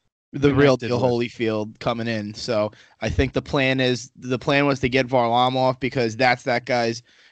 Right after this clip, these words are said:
Speaker 1: very good friend. Have
Speaker 2: Yeah,
Speaker 1: him
Speaker 2: that's what I heard. Yep, yep, for
Speaker 1: Yeah,
Speaker 2: sure.
Speaker 1: have him start the year and kind of, like, build that bridge to get this guy Sorokin over, who was i-,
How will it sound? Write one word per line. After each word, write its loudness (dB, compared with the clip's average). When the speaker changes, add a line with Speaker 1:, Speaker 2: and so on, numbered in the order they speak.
Speaker 1:
very 4
good -2
friend. 2
Have -4
Speaker 2:
Yeah, 4
Speaker 1:
him -6
Speaker 2:
that's -4
what -2
I -4
heard. -14
Yep, -16
yep, -18
for -18
Speaker 1:
Yeah, -6
Speaker 2:
sure. -6
Speaker 1:
have -2
him -4
start -4
the -4
year -2
and -6
kind -4
of, -6
like, 0
build 4
that 2
bridge -6
to -10
get -8
this -10
guy -4
Sorokin -4
over, -4
who -4
was -4
i-, 2